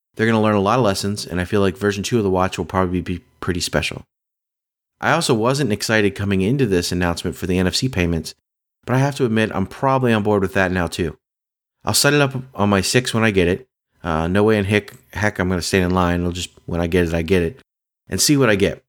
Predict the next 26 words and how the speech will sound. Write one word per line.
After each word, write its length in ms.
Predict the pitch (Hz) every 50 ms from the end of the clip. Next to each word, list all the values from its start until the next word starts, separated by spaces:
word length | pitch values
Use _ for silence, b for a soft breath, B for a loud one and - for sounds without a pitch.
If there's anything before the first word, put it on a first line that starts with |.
| _ _
from 160 | _ - 104 90
Apple 240 | 80 92 - 92
Pay. 240 | - - 85 - - - _ -
All 180 | 117 127 123 120
in 80 | 110
all, 240 | 107 101 95 92 95
it 40 | 90
was 120 | 87 85
a 60 | 95
pretty 260 | - - 156 143 127 110
worthwhile 500 | 98 101 101 95 92 - 92 87 85 82
launch. 460 | 82 82 82 78 - - - - - _ _ _ _ _ _ _ _ _ _ _ _ _ _ _ _ _ _ _ _ _ _ _ _ _
Both 180 | 165 185 190 190
of 60 | 175
my 100 | 151 120
picks 260 | 127 - 139 131 -
of 40 | 104
the 80 | 101
week 220 | 95 107 104 - -
this 160 | 87 - -
week 220 | 92 87 - -
are 60 | - -
probably 420 | - - 131 135 147 139 127 110
a 60 | 98
little 300 | 92 98 123 131 131 123
self-serving, 760 | - - - 110 104 - - - 104 98 90 90 85 85